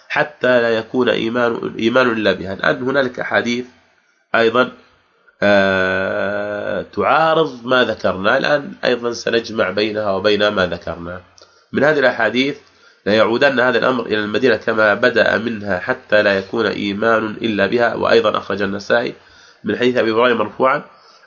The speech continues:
"آخر قرية من قرى الإسلام خرابا المدينة". أيضًا رواه يعني الترمذي بنحوه وقال: "حسن، حسن غريب".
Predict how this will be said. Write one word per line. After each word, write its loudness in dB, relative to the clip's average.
"آخر 0
قرية 0
من -6
قرى 0
الإسلام -2
خرابا -2
المدينة". -2
أيضًا 4
رواه 2
يعني 2
الترمذي -2
بنحوه -2
وقال: 0
"حسن، -4
حسن -4
غريب". -2